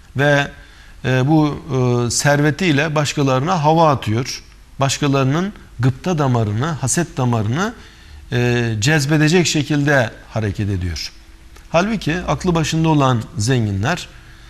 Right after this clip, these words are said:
e, orta halli bir kimse gibi en azından, e, hareket ederler. Ve, e,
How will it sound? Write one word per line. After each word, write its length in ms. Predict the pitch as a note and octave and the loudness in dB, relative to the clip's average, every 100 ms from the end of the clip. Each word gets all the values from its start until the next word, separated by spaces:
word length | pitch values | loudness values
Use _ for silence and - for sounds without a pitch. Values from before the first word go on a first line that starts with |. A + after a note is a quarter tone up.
| - - - C3 | -20 -20 -12 -6
e, 40 | |
orta 400 | C#3 F3+ F3+ G3 | -2 0 2 4
halli 460 | G3 F#3 F#3+ F3+ D3+ | 4 6 4 2 2
bir 60 | |
kimse 320 | - F3 F#3 | 0 0 4
gibi 200 | F3 C#3+ | 4 4
en 140 | B2+ A#2+ | 2 2
azından, 460 | A2 G2+ A2 G#2 F#2 - - A2+ - - | 0 0 0 0 -2 -6 -10 -10 -8 -6
e, 20 | |
hareket 440 | F#2 A2+ G#2 A2+ | -2 0 0 0
ederler. 580 | C#3+ D#3 D#3 D#3+ F3 - - - - - - - - | -2 0 0 0 -2 -6 -14 -18 -10 -8 -8 -8 -2
Ve, 320 | C#3 C#3+ C#3 - | 2 2 2 0
e, 360 | B2+ B2 A#2+ | 0 2 2